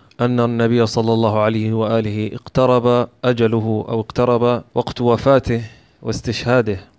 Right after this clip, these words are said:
ثم أوصى بكتاب الله عز وجل وبعلي بن أبي طالب،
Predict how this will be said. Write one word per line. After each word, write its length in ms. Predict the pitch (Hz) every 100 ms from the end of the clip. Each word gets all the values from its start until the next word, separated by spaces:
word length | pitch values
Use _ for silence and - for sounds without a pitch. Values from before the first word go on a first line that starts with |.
| -
ثم 200 | 131 127
أوصى 540 | 123 120 131 - 123
بكتاب 480 | 120 113 117 123 120
الله 340 | 117 120 113 110
عز 260 | 110 110
وجل 560 | 110 110 107 120 117 113
وبعلي 760 | 107 107 110 104 107 139 147 113
بن 240 | 101 101
أبي 260 | 101 104 104
طالب، 320 | - 107